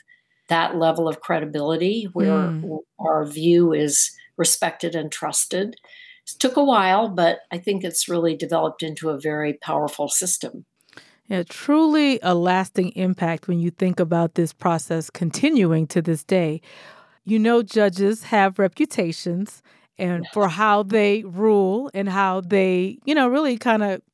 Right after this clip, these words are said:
Speaker 2: conduct themselves. How would you describe how Judge Weinschenk carried out her job?
Speaker 1: So I believe she was always fair. She listened.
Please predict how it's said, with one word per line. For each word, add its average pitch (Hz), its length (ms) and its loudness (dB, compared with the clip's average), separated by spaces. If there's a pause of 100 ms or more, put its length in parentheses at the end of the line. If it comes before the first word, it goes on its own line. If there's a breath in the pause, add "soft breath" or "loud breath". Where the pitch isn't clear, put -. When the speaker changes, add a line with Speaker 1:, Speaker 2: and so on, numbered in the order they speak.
(160)
Speaker 2:
conduct 220 500 0
themselves. 165 580 -4 (420 loud breath)
How 254 200 2
would 240 160 -4
you 226 60 -4
describe 185 720 0 (180)
how 175 520 0
Judge 180 300 0
Weinschenk 170 600 -4 (260)
carried 196 400 2
out 175 160 0
her 175 340 0
job? 170 520 -4 (1120 loud breath)
Speaker 1:
So 214 540 2
I 190 160 0
believe 202 360 -4
she - 200 -2
was 170 440 -2
always 185 460 0
fair. 175 720 -2 (420 soft breath)
She 180 280 0
listened. 190 680 0